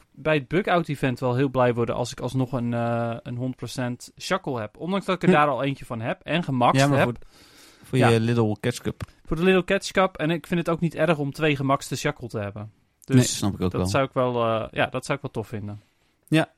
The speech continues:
Speaker 2: Nou, en Jolanda zegt zelf dus Shiny Relicanth, maar die
Speaker 1: Ja.
Speaker 2: heb ik één met haar naam erop. Alleen, ja, daar moet, daar heb ik wel voor gezegd, daar wil ik dan wel een Shiny Regional voor terug. Dus, eh,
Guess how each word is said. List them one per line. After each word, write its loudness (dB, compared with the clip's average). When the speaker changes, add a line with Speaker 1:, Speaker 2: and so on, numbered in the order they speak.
Speaker 2:
Nou, 4
en 6
Jolanda 4
zegt -2
zelf 2
dus 0
Shiny 4
Relicanth, 0
maar 0
die 6
Speaker 1:
Ja. 8
Speaker 2:
heb 2
ik -4
één 2
met 2
haar 0
naam 2
erop. -4
Alleen, 2
ja, 2
daar -2
moet, -4
daar -2
heb 2
ik -8
wel 4
voor -8
gezegd, -2
daar 0
wil 2
ik 2
dan 2
wel 4
een 2
Shiny 4
Regional 2
voor -2
terug. -2
Dus, -2
eh, 4